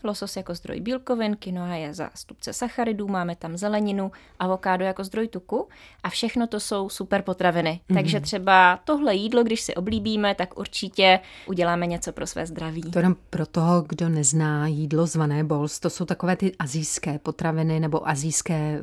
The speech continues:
Speaker 2: restaurace, které prodávají jídla v takové misce velké a tam je všechno naskládáno vlastně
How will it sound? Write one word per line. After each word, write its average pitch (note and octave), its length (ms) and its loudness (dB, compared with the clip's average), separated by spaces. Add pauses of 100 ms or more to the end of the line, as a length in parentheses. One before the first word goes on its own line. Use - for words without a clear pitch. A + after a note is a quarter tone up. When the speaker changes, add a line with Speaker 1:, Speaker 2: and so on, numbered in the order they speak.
(160)
Speaker 2:
restaurace, E3 1040 0
které E3+ 300 -4
prodávají E3+ 760 0
jídla E3 320 0
v - 60 -6
takové E3 280 -2
misce F3+ 640 2
velké F3+ 380 0
a F3 60 0
tam E3+ 160 0
je E3 60 0
všechno F3+ 260 0
naskládáno E3 720 2
vlastně E3 500 0